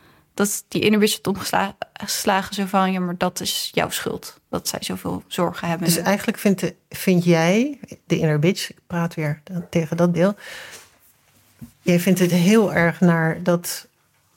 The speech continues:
Speaker 2: de ouders van Anne Fleur zoveel verdriet over haar en zorg over haar gehad hebben. Dat doet pijn. Je, je wil niet dat, dat, eh, Anne Fleur's ouders verdrietig zijn. Je wil ze gelukkig zien en gelukkig maken.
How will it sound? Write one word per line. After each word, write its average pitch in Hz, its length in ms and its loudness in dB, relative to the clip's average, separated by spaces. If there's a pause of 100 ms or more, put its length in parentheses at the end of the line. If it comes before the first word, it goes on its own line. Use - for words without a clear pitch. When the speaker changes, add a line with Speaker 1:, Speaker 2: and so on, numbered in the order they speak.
(140)
Speaker 2:
de 180 160 0
ouders 190 260 2
van 175 140 -2
Anne 175 240 4
Fleur 180 300 2
zoveel 180 320 2
verdriet 214 440 2
over 160 260 0
haar 151 220 4
en 170 140 4
zorg 214 360 4
over 170 280 0
haar 156 220 -2
gehad 151 500 -6 (560)
hebben. 160 460 -2 (1120)
Dat 185 140 0
doet 160 220 -4
pijn. 170 520 2 (300)
Je, 175 260 2
je 180 120 4
wil 208 180 8
niet 214 200 6
dat, - 400 -4
dat, 170 480 -2 (100)
eh, 175 580 -2 (220)
Anne 185 200 4
Fleur's 180 320 2
ouders 170 320 0
verdrietig 185 540 2
zijn. 175 500 -6
Je 196 120 -4
wil 180 160 2
ze 180 140 -2
gelukkig 196 400 0
zien 170 260 2
en 170 100 0
gelukkig 175 380 2
maken. 180 640 2